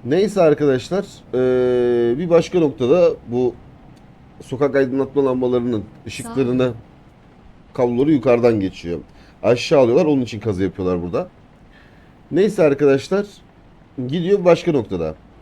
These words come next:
Speaker 1: Başka noktada da kazı yaparken denk geliyor.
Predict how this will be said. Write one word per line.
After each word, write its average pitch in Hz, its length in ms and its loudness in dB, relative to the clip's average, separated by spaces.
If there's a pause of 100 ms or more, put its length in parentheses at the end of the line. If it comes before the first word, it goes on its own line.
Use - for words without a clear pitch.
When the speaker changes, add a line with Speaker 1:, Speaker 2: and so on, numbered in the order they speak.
Speaker 1:
Başka 143 380 0
noktada 202 380 4
da 117 240 6 (480)
kazı 165 300 0
yaparken 147 560 2 (800)
denk 208 280 2
geliyor. 131 440 0